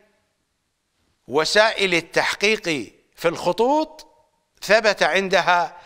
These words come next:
أن الخط خط الآصفي. ولا أريد أن أستدل بكلام هذه الجهة،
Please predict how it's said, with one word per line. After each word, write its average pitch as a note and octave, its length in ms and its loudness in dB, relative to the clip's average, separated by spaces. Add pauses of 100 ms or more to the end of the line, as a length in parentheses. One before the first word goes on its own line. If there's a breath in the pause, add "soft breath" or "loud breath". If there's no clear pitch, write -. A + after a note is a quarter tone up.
(120)
أن D#3 220 0
الخط F3+ 500 0 (920)
خط - 420 -2
الآصفي. C#3+ 840 0 (2250)
ولا F#3 280 4
أريد A#3+ 280 0
أن F#3+ 260 2
أستدل F3 680 0 (240 loud breath)
بكلام F#3 500 0
هذه E3 460 0
الجهة، A2+ 440 -6